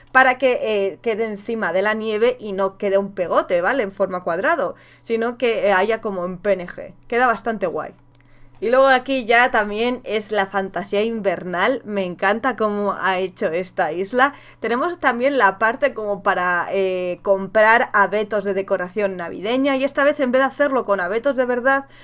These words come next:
lo que ha hecho es poner la maceta del ciprés, que es bas-, una receta muy fácil. No es receta, es un objeto muy fácil de conseguir. Lo ha puesto alargado como que te puedes llevar la maceta a tu casa. Y luego al lado, esta zona de aquí,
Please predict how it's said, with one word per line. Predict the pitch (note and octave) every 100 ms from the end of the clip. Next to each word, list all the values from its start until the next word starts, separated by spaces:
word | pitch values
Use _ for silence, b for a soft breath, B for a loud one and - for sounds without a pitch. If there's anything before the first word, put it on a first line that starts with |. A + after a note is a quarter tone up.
| B -
lo | A#3
que | B3
ha | B3
hecho | B3 C4
es | B3+
poner | - A3+ A3 A3+ A3
la | G3+
maceta | F#3+ F#3+ - A3+ G#3+ C#4
del | C4 B3+
ciprés, | A#3 C4 A3+ C4 C4+ F4+ -
que | A3 F#3
es | F#3 E3+ G3+
bas-, | G3 F#3+
una | G#3 A3
receta | G3+ G3+ A3 F#3
muy | F#3 G#3+
fácil. | A3 A3 G#3+ A3+
No | C4
es |
receta, | D#4 - A#3+ A3+ F#3
es | A3+
un | A3 G3
objeto | F#3 A#3 A3+ F3+ B B B -
muy | B3 C#4
fácil | - B3+ B3 A3
de | F#3+ F#3+
conseguir. | B3 C4+ A#3+ G#3 C4 - B B
Lo | C4+
ha | C#4+
puesto | D#4+ -
alargado | C4 A#3+ A#3+ B3+ D4+
como | C4 A3+
que | G#3+
te | G3+
puedes | A3+ A#3
llevar | B3+ A#3 A#3
la | G#3+
maceta | G#3 F#3+ G#3+ G3+ B3 -
a | G3+ -
tu | E3
casa. | G3+ E3 - - - B B
Y | C4+
luego | D4 D#4
al | D#4 C#4+ D4
lado, | D4+ C4 C4
esta | - A3 C4+
zona | A#3 B3+ A#3+
de | G#3
aquí, | G3+ B3+ A#3+